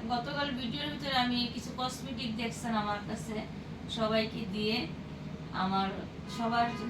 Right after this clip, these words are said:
দিয়ে আমার আর ভাবির যা আছে এগুলো রেখে দিছি। আর আপনার ভাই আমার জন্য জুয়েলারি আনছে, সেগুলো আপনাদের সাথে আমি শেয়ার করিনি। তো বলছি সবাই, তারপরে আপনার ভাই বিয়ে শাদী আসছে, আর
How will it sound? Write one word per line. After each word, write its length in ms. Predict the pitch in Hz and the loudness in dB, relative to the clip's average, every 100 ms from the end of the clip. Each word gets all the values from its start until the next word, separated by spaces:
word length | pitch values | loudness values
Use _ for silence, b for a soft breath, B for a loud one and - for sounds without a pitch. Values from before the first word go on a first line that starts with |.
| 226 | -2
দিয়ে 140 | 254 254 226 | 2 2 4
আমার 200 | 226 226 220 | 4 4 2
আর 60 | 196 | 2
ভাবির 280 | 196 208 214 202 | 0 0 -2 0
যা 100 | 196 208 | 2 0
আছে 140 | 190 - | -2 -4
এগুলো 200 | 233 226 196 185 | -2 0 0 0
রেখে 220 | - 175 | -2 -4
দিছি। 260 | 180 - 175 - - - - - - | -4 -6 -6 -8 -8 -10 -10 -8 -6
আর 100 | 196 202 | -2 -2
আপনার 260 | 208 240 247 240 | -2 -2 -4 0
ভাই 120 | 226 233 | 2 2
আমার 140 | 226 220 | 2 0
জন্য 180 | 226 233 233 233 226 202 | 0 0 0 0 0 2
জুয়েলারি 420 | 226 214 220 226 233 | 2 2 2 0 0
আনছে, 320 | 220 226 - 233 - - | 0 0 -2 -4 -4 -4
সেগুলো 240 | 233 233 220 | -2 0 0
আপনাদের 280 | 214 226 226 | 0 -2 0
সাথে 160 | 226 233 233 | -2 -2 0
আমি 140 | 220 226 - - - - | 2 0 -2 -8 -8 -6
শেয়ার 240 | 247 233 233 233 | 2 4 2 0
করিনি। 380 | 233 220 226 294 359 - - - - - - - - - - - - - - - | 0 2 2 2 -2 -6 -8 -10 -8 -8 -8 -10 -10 -8 -8 -8 -8 -8 -8 -6
তো 80 | 247 226 | -4 -2
বলছি 260 | 240 190 240 - | -2 -4 -4 0
সবাই, 240 | 226 220 214 240 | 2 4 4 2
তারপরে 300 | 247 - 254 247 | 2 2 0 0
আপনার 220 | 269 254 240 | 0 -2 2
ভাই 240 | 220 214 220 220 - - - - 214 | 4 4 2 -2 -6 -8 -8 -6 -2
বিয়ে 200 | 247 254 277 | 0 0 0
শাদী 260 | 254 247 240 | 0 4 4
আসছে, 360 | 226 - 202 233 294 - | 4 0 -2 0 0 0
আর 80 | 226 | 2